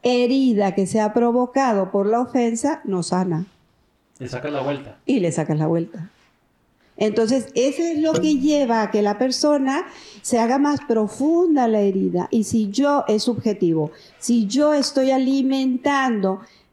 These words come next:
Speaker 1: quizás él se fue con otra porque yo no soy la persona para él, porque yo ya no me veo atractiva o porque él ya no me quiere, o sea, lo estoy alimentando, entonces se hace más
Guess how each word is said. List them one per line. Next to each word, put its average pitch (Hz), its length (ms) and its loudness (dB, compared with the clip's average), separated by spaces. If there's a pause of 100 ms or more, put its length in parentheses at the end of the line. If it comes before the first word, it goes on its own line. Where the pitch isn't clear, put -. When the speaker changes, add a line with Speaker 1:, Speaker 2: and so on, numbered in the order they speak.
(100)
Speaker 1:
quizás 247 640 -2
él 202 140 -2
se 196 100 -4
fue 196 140 -6
con 220 220 -2
otra 247 400 -4
porque 180 540 -4 (300)
yo 202 280 0
no 208 220 2
soy 196 1000 0 (400)
la 208 200 0
persona 190 380 -2
para 180 260 0
él, 247 420 0
porque 196 300 -2
yo 196 240 0
ya 202 220 0
no 190 220 -2
me 196 140 -2
veo 185 140 -2
atractiva 226 640 0
o 202 80 -4
porque 190 420 -2
él 190 160 -2
ya 185 140 -2
no 180 100 -2
me 180 160 -4
quiere, 262 300 2
o 202 100 2
sea, 208 140 0
lo 202 60 2
estoy 233 220 0
alimentando, 226 1120 0 (320)
entonces 214 260 0
se 240 100 2
hace 226 220 0
más 214 320 0